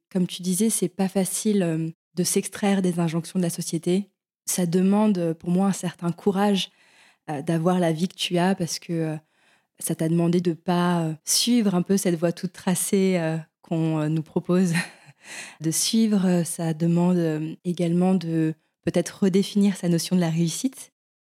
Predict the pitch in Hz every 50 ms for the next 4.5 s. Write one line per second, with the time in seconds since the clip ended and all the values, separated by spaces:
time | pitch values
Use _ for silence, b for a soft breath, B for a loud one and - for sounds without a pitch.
0 | _ _ _ - - 208 202 202 208 214 - - 202 202 - - 185 170 160 185
1 | 190 - - - 208 196 180 202 208 - - 196 175 190 185 185 180 180 - 196
2 | 202 196 - - 180 156 - - - 202 190 185 190 185 185 185 185 185 180 -
3 | 175 175 175 185 190 180 - 185 170 170 165 165 - 180 185 185 - - 190 160
4 | 165 - 170 165 - - - 196 202 -